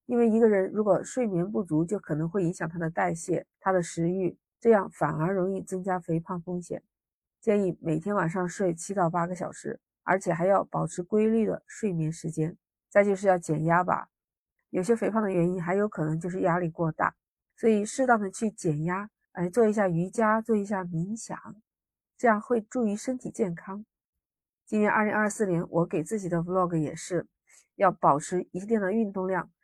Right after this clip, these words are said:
保持一个身心健康的状态。前一段时间真的是有一点，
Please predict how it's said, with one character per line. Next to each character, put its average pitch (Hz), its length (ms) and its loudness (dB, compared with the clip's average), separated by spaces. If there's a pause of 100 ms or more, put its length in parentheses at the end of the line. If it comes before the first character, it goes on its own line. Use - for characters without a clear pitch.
(180)
保 147 120 4
持 160 180 -4
一 202 60 -2
个 202 140 2
身 226 240 -2
心 220 220 -6
健 220 180 -4
康 196 140 -6
的 175 100 -2
状 170 200 -4
态。 170 200 -8 (520)
前 175 200 -2
一 180 40 -2
段 190 160 -2
时 - 120 -8
间 185 140 -2
真 185 100 -8
的 180 120 -2
是 175 200 -4
有 165 120 0
一 165 120 0
点， 170 300 -4